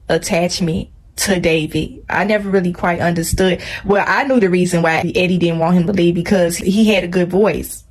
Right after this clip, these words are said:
He, he was a great performer. Let's just be honest.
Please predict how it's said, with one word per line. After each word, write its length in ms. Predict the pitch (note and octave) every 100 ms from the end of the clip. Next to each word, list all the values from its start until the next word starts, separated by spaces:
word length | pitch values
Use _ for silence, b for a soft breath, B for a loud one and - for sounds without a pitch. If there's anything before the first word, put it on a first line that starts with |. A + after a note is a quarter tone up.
| _ -
He, 360 | C4 G#3+ F#3+
he 200 | - A3
was 180 | - -
a 160 | F#3 F3+
great 240 | F#3+ F#3
performer. 460 | - - F#3 G3 E3+
Let's 220 | E3+ A3
just 200 | A3 G#3
be 160 | A3+
honest. 360 | F3 A#3 F3